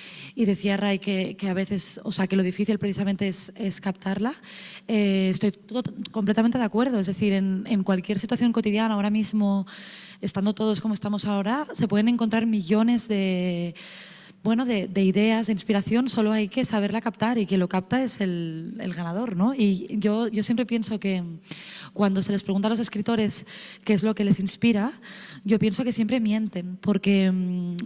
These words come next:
yo creo que nadie sabe lo que te inspira. Creo que es algo, es un proceso muchísimo más, eh, inaccesible para el que se encuentra con la idea, porque si fuera accesible estaríamos todos ahí, estaríamos todos en la fuente chupando,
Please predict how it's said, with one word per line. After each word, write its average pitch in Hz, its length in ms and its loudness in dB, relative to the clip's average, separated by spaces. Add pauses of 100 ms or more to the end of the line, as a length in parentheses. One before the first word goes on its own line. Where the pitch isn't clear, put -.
(100)
yo 214 200 2
creo 240 160 2
que 240 200 2
nadie 220 300 2
sabe 202 600 0
lo 196 220 2
que 190 80 -6
te 190 80 -6
inspira. 185 460 2
Creo 190 200 0
que 196 480 2 (560)
es 220 160 2
algo, 233 720 2
es 220 220 0
un 240 100 4
proceso 226 1200 2 (600)
muchísimo 240 480 4
más, 240 320 2
eh, 220 240 2
inaccesible 214 640 2
para 190 160 -2
el 175 100 -6
que 180 460 0
se 208 140 -2
encuentra 202 320 2
con 226 100 2
la 208 60 2
idea, 208 320 -2 (380)
porque 208 260 0
si 208 180 0
fuera 233 240 0
accesible 247 440 0
estaríamos 214 480 0
todos 208 280 0
ahí, 202 260 2
estaríamos 190 480 -2
todos 208 240 -2
en 220 100 -4
la 190 80 -4
fuente 202 440 -2
chupando, 208 640 0